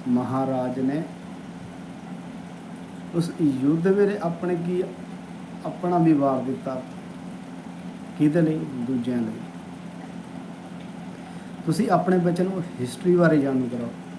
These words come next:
ਝਾਂਸੀ ਦੀ ਰਾਣੀ ਬਾਰੇ ਯਾਦ ਕਰਾਓ। ਝਾਂਸੀ ਦੀ ਰਾਣੀ ਇਕੱਲੀ ਲੜੀ ਸੀਗੀ, ਆਪਣੇ ਬੱਚੇ ਨੂੰ ਪਿੱਛੇ ਬੰਨ੍ਹ ਕੇ। ਉਹਨੂੰ ਪਤਾ ਸੀਗਾ ਕਿ ਆਉਣ ਵਾਲਾ ਜਿਹੜਾ ਸਮਾਂ ਹੈ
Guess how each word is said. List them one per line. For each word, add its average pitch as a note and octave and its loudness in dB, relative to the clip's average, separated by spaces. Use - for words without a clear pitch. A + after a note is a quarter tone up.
ਝਾਂਸੀ D3+ 4
ਦੀ D3+ 6
ਰਾਣੀ C3+ 8
ਬਾਰੇ C3 6
ਯਾਦ A#2 -2
ਕਰਾਓ। - -10
ਝਾਂਸੀ C#3 2
ਦੀ C#3+ 6
ਰਾਣੀ C3+ 0
ਇਕੱਲੀ B2+ 0
ਲੜੀ A#2+ 0
ਸੀਗੀ, C3 -2
ਆਪਣੇ C3 0
ਬੱਚੇ A#2+ -2
ਨੂੰ B2+ 2
ਪਿੱਛੇ C3 -4
ਬੰਨ੍ਹ A#2+ 4
ਕੇ। B2+ 0
ਉਹਨੂੰ D#3 6
ਪਤਾ D#3 0
ਸੀਗਾ C#3+ 4
ਕਿ D3+ 2
ਆਉਣ B2+ -4
ਵਾਲਾ C3 -4
ਜਿਹੜਾ B2 -4
ਸਮਾਂ B2 0
ਹੈ A#2+ -2